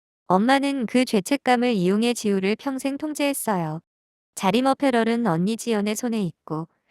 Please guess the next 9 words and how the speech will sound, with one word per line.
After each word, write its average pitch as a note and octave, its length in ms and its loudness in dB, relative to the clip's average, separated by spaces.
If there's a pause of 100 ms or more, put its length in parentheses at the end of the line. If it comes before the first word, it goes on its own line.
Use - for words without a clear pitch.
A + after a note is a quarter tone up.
(240)
지우는 A#3 460 2
혼외자라는 B3 760 -2
이유로 F3+ 380 0
아버지가 G3+ 540 -2
주겠다는 F#3+ 680 -4
지분조차 G3 680 -4
쉽게 - 340 -6
받아들이지 F#3+ 580 -6
못해요. E3 520 -6